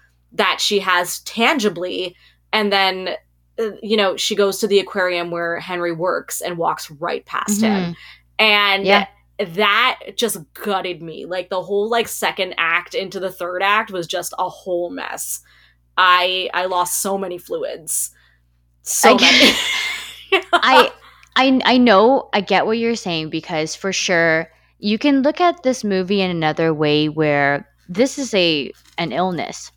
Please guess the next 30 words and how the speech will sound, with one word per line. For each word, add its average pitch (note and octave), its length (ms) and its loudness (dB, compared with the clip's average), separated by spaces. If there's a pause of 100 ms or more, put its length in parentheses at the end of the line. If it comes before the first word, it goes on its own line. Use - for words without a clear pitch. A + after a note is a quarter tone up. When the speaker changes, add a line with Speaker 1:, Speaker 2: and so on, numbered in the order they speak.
(120)
Speaker 2:
right? F3 280 4
Speaker 1:
Yeah. G#3 360 4
Speaker 2:
And A3 80 4
you A#3 60 2
could A#3+ 220 2
s-, - 260 -10
you A#3 160 -2
could B3+ 200 2
substitute A3+ 1000 0
her, E3+ 500 2 (680)
uh, E3 180 6
short-term F#3+ 540 0
memory F3+ 320 2
loss C3+ 560 2 (380)
for F3+ 640 2
any A#3+ 680 0 (280)
type F#3+ 320 0
of E3+ 320 -2
Speaker 1:
Terminal G#3+ 600 4
Speaker 2:
terminal E3 420 4
ill-, - 100 0
Speaker 1:
illness. F3 500 2
Speaker 2:
illness F#3 360 4
that, F3+ 440 4
Speaker 1:
Yeah. F#3 40 0
Speaker 2:
yeah. E3 380 6
And G3+ 180 2
it's G3+ 240 0
like, G#3+ 220 4 (840)
how, C#4+ 680 4